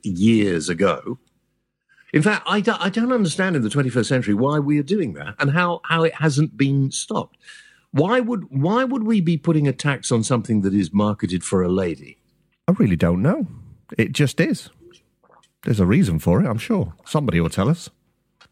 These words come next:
Speaker 1: Do you know, I find that, I find that quite despicable.
Speaker 2: That's why a lot of ladies wear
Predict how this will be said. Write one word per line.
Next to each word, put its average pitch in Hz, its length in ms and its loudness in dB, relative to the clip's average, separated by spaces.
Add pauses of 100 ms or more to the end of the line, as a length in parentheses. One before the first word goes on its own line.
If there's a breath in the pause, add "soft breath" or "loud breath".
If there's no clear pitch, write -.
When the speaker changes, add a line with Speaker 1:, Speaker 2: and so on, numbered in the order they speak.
(200)
Speaker 1:
Do 262 100 0
you 359 80 2
know, 147 100 0
I 117 60 -2
find 117 260 0
that, 107 160 -2
I 156 120 0
find 262 260 -2
that 127 160 -4 (120)
quite - 380 -2
despicable. 104 800 -4 (300)
Speaker 2:
That's 190 220 -2
why 156 160 2
a 143 60 0
lot 143 180 0
of 110 60 2
ladies 110 420 0
wear 92 420 2